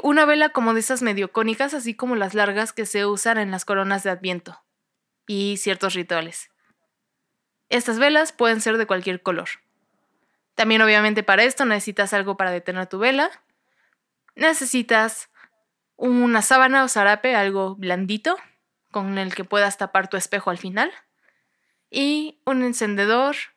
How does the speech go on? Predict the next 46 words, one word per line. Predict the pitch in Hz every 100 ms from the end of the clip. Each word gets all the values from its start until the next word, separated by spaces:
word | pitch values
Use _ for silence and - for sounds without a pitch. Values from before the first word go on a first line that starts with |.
| _ -
o | 202
cerillos. | - 190 254 320 392 - - - _ _ _ _ _
Y | - 247
té | 247 240
que | 277
te | 262
ayude | 214 208
a |
estar | 214 214
relajado. | 202 202 180 180 165 170 _ _ _ _ _ _ _ _ _ _
Se | - 214
recomienda | 214 233 247 254
una | 277 269
infusión | 254 214 185 208
de | 196
doce | 190 202 208
flores | 269 294 339 -
o | 262
manzanilla. | 277 277 262 220 185 175 - _ _ _ _ _ _ -
Pero | 285 277 269
lo |
importante | 254 220 - 214 214 214
es | 208 -
que, | 214 214 196
recuerda, | 196 185 214 220 -
es | 185
una | 185 170
cita | 180 175
contigo | 170 170 180 180
mismo. | 220 262 311 339
Entonces | 214 208 214 214 214
sí | 233
tienes | 220 220 226
que | -
servirlo, | 196 185 190 196 196 196
o |
sea, | 196 208
no | 214 220 226
lo | 226 220
hagas | 202 208
nada | 202
más | 202 202 202
ahí | 185 202
en | 196
el | 190
microondas, | 185 180 185 208 254 349 -